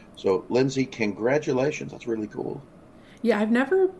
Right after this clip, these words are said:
Speaker 2: been down there, so I was really looking forward to it. And, uh, my guy's, uh, sister works at, for Disney, and so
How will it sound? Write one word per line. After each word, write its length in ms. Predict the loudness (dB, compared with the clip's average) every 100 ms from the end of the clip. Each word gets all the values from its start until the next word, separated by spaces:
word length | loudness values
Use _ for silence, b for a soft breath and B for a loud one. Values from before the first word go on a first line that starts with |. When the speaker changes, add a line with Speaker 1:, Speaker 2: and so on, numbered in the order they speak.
| 2
Speaker 2:
been 140 | 4
down 180 | 6 4
there, 160 | 2 2
so 120 | 4
I 20 |
was 120 | 2
really 200 | 4 4
looking 300 | 4 2 0 0
forward 380 | 0 0 0 -2
to 180 | 0 0
it. 220 | 0 -4
And, 500 | -6 -4 -4 -4 -6 -8
uh, 400 | -6 -6 -6 -8
my 720 | -8 -6 -6 -6 -8 -10 -6
guy's, 760 | -2 0 0 0 0 -2 -6 -10 -8
uh, 180 | -8 -4
sister 640 | 4 4 4 2 2 -2
works 320 | 4 4 4 -6
at, 160 | -6 0
for 80 | 4
Disney, 380 | 4 6 4 2 -10 B B B B B
and 220 | 4 4 4
so 840 | 2 0 0 0 0 0 0 -4